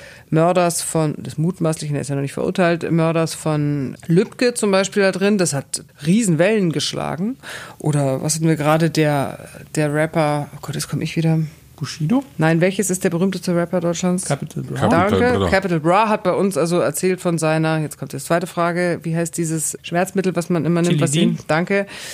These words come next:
Speaker 1: So, also Capital Bra hat über <laughs> Tilidin bei uns, ähm, gesprochen und seine Sucht und wie schlimm das ist und wie falsch das war, dass er das immer besungen hat. Das sind echte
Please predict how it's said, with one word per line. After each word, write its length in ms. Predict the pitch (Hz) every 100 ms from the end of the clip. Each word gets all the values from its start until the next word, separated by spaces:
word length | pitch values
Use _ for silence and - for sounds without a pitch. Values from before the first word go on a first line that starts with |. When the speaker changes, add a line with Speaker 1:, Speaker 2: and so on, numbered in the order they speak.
| -
Speaker 1:
So, 160 | 147 -
also 220 | 151 151
Capital 260 | 208 196
Bra 220 | 160 202 214
hat 120 | 196
über 220 | 175 175 160 - 202
<laughs> 260 | - -
Tilidin 600 | - 240 196 208 226 233 - - 233 -
bei 120 | 180
uns, 420 | 139 185 185 -
ähm, 300 | - 165 160
gesprochen 400 | 156 - 170 180
und 100 | 160
seine 220 | 156 151
Sucht 260 | 139 190 -
und 100 | 160
wie 20 | 147
schlimm 220 | - 175
das 140 | 180
ist 140 | 165 170
und 100 | 151
wie 80 | 147
falsch 240 | 160 165
das 120 | 170
war, 160 | 151 160
dass 160 | 160
er 80 | 160
das 140 | 151 127
immer 120 | 147
besungen 260 | 131 165
hat. 140 | 196 196
Das 180 | 160 135
sind 240 | 156 151
echte 580 | - 151 - 175 175 156